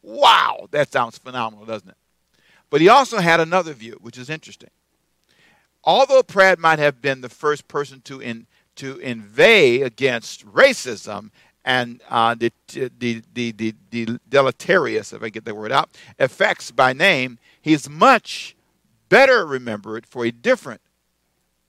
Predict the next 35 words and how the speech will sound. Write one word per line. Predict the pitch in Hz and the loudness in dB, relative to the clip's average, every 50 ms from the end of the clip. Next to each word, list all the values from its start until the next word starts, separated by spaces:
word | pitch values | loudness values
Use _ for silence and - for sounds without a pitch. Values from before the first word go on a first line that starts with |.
| _ _ _ _ | _ _ _ _
different | - 220 233 - - 131 - | -2 -2 -2 -2 -4 -16 -10
comment, | - - 101 98 101 101 - _ _ _ _ _ _ _ _ _ _ | -6 -4 -4 -4 -6 -10 -20 _ _ _ _ _ _ _ _ _ _
different | - 254 - - 123 - | -8 -8 -8 -8 -10 -20
coinage. | - - 131 117 104 101 - - _ - - _ _ _ _ _ | -16 -12 -12 -12 -12 -12 -16 -20 _ -20 -20 _ _ _ _ _
Here's | 165 165 | -20 -16
what | 160 139 | -14 -12
he | 123 | -12
said. | - - 110 101 85 - _ _ _ _ _ _ _ _ _ _ - | -8 -6 -8 -8 -8 -12 _ _ _ _ _ _ _ _ _ _ -18
"Kill | - - 226 240 262 262 254 | -8 -2 2 4 4 4 2
the | 214 226 220 | 0 -6 -6
Indian, | 214 208 180 127 101 98 95 113 _ _ _ _ _ _ _ _ _ _ _ _ | -6 -6 -6 -6 -10 -14 -14 -18 _ _ _ _ _ _ _ _ _ _ _ _
save | - - - 151 151 151 143 123 | -20 -12 -6 -6 -4 -4 -6 -10
the | 127 | -14
man. | 127 127 117 104 85 - _ _ _ _ _ _ _ _ _ _ _ _ _ _ _ _ _ _ _ _ _ _ _ | -14 -14 -14 -14 -16 -20 _ _ _ _ _ _ _ _ _ _ _ _ _ _ _ _ _ _ _ _ _ _ _
Kill | - - 190 226 240 226 | -4 2 4 4 4 4
the | 185 208 | 0 -4
Indian, | - 214 202 185 160 120 123 117 123 131 139 _ _ _ | -6 -4 -4 -4 -6 -10 -14 -14 -16 -18 _ _ _ _
save | - - - 131 131 123 110 | -12 -4 -2 0 0 -2 -4
the | 113 | -6
man." | 113 113 104 95 | -8 -8 -8 -8
Now, | 113 110 | -8 -8
here's | 127 180 180 | -6 -6 -4
what | 160 156 147 | -2 0 2
I | 143 131 | 2 2
believe | 117 127 131 127 120 | 0 -2 -8 -10 -10
is | 107 107 | -10 -14
interesting. | 113 113 - - _ _ _ _ _ _ _ _ _ | -18 -20 -20 -20 _ _ _ _ _ _ _ _ _
This | 180 202 196 214 | -2 -2 -2 -4
is | 214 208 | -12 -10
an | 226 220 | -8 -6
example | 214 180 147 143 165 165 165 165 160 - 123 120 - 117 | -6 -6 -4 -2 0 0 0 0 -2 -4 -8 -14 -12 -14
of | 120 | -8
what | 117 123 120 | -4 0 2
I | 135 151 185 | 4 4 2
call | 180 - - 127 120 123 120 120 113 | 0 -2 -2 -2 0 0 0 -2 -4